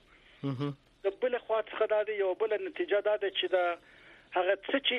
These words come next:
Speaker 2: ایرانیانو په عراق کې غوښتله، هغه تقریبا عملي کېږي ورځ په ورځ. د ایران په، د عراق پارلمان تصویب وکړي چې دا ټوله قواوې باید، خارجي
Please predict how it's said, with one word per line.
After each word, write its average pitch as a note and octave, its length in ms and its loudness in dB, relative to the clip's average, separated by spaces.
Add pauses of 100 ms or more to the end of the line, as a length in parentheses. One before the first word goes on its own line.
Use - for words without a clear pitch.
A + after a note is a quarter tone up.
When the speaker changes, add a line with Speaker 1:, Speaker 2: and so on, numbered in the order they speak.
(100)
Speaker 2:
ایرانیانو G#3 520 0
په F3 260 2
عراق G3+ 240 2
کې - 240 0
غوښتله، D3+ 500 0 (1040)
هغه F#3+ 220 2
تقریبا A3 380 0 (100)
عملي F3+ 240 0
کېږي F#3 340 0
ورځ E3 220 0
په D#3+ 140 -2
ورځ. E3 180 2
د D#3+ 100 -2
ایران G#3 320 2
په، F#3+ 220 4
د F3 120 -2
عراق G#3 200 0 (100)
پارلمان F#3 480 0 (400)
تصویب - 320 0
وکړي E3 280 0 (360)
چې - 140 -8
دا E3+ 40 2 (100)
ټوله A3+ 180 2 (100)
قواوې F3 440 0
باید، D#3 300 0
خارجي D#3+ 280 2